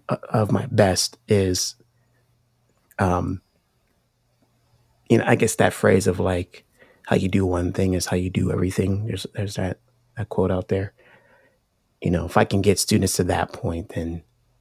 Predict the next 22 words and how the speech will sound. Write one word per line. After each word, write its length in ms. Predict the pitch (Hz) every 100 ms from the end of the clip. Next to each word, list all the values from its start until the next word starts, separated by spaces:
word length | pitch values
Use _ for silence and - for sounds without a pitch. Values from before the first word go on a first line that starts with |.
| _ _ _ _ _ -
um, 460 | 92 87 92 90 _ _ _ _ _ _ _ _ _ _ _ _ _ _ _ -
you 100 | 107
know, 100 | 92
there's 180 | 92 -
a 40 |
good 280 | - 92 -
chance 320 | - 90 90
that 180 | - -
even 240 | 110 92 95
with 120 | 90
the 60 | -
things 320 | 98 90 85
that 180 | 90 87
are, 240 | 87 80 -
aren't, 300 | 95 85 -
uh, 240 | 92 87 90
the 140 | 87
shiny 400 | - 95 92 92
objects, 520 | 92 90 - 92 -
the, 340 | - 85 87 - _ _ _ _ _ _ _ _ -
uh, 260 | 98 87
the 300 | 87 85 85